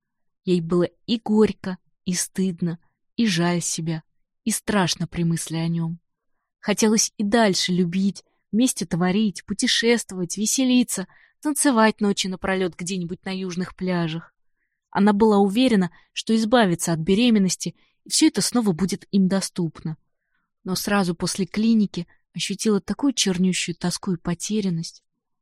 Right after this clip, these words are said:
В итоге в слезах позвонила и призналась. А он? Сейчас-то Света прекрасно понимала. Матвей тогда сам жутко перенервничал и кричал не потому, что возненавидел ее,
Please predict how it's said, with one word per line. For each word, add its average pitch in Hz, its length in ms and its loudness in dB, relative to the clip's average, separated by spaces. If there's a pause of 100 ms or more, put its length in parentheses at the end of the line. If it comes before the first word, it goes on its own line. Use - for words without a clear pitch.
(420)
В 185 120 0
итоге 226 300 2
в - 80 -4
слезах 180 460 -2
позвонила 175 540 0 (100)
и 196 60 -6
призналась. 160 880 -4 (760)
А 170 180 -2
он? 185 280 -2 (1400)
Сейчас-то 214 560 0
Света 185 380 -2
прекрасно 220 580 -4
понимала. 233 640 2 (420)
Матвей 208 340 0
тогда 175 280 0
сам 220 400 2
жутко 190 320 -2
перенервничал 190 920 2 (320)
и 175 60 -8
кричал 233 420 4
не 240 120 6
потому, 233 340 4
что - 160 -4
возненавидел 202 800 4
ее, 165 260 -2